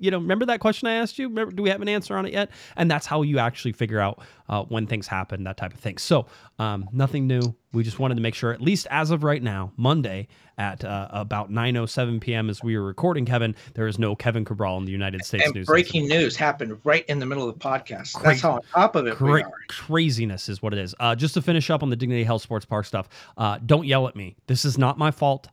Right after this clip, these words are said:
Speaker 1: I understand what I'm about to say is something that you could do that is socially distanced and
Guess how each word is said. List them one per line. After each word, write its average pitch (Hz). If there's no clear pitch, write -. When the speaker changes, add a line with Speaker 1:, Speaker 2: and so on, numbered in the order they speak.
Speaker 1:
I 107
understand 135
what 139
I'm 139
about 135
to 135
say 143
is 135
something 135
that 117
you 131
could 127
do 127
that 123
is 101
socially 139
distanced 135
and 113